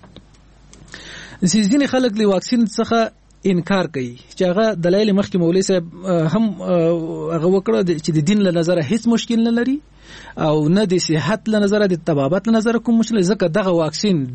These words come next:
ډیر مسؤون دي، هیڅ جانبي عوارض نه لري، نه کوم بد عرض لري چې ماشوم ته صدمه ورسوي. او،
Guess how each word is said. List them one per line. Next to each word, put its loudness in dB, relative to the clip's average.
ډیر 2
مسؤون 0
دي، -4
هیڅ -2
جانبي 2
عوارض 0
نه 2
لري، 0
نه 4
کوم 2
بد 0
عرض -2
لري 0
چې -2
ماشوم -4
ته 2
صدمه 2
ورسوي. -2
او، 0